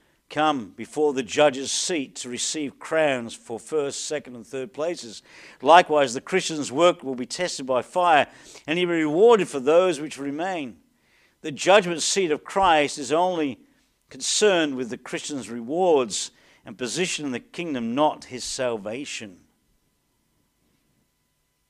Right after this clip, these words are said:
You and I are gonna stand before this judgment seat, and God's gonna take our works and he's going to set fire to them, and what's left is what is our reward.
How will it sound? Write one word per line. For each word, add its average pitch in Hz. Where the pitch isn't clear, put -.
You 175
and 143
I 131
are -
gonna 110
stand 123
before 107
this 98
judgment 127
seat, -
and 101
God's 151
gonna 139
take 156
our 123
works 151
and 131
he's 120
going 143
to 110
set -
fire 165
to 127
them, 120
and 113
what's 127
left 127
is 98
what 113
is 92
our 107
reward. 95